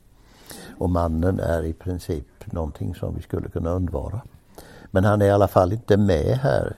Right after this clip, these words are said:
i utredningen i någon, eh, i no-, till någon del.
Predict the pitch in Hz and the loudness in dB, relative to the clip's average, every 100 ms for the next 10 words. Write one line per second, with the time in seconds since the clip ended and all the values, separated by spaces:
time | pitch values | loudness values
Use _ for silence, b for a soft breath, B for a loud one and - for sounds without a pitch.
0 | - 104 - 95 - - 82 80 - - | -6 -6 -2 -4 -4 -8 -6 -6 -8 -6
1 | 87 90 - - 87 92 90 82 90 117 | -6 -6 -8 -4 -2 -2 -2 -4 -4 -4
2 | - 67 65 62 - B B B B B | -2 -2 0 -2 -4 B B B B B
3 | B - - 110 117 98 - - 107 98 | B -14 -2 2 4 2 -2 -2 2 2
4 | 90 87 80 113 | 4 2 2 -2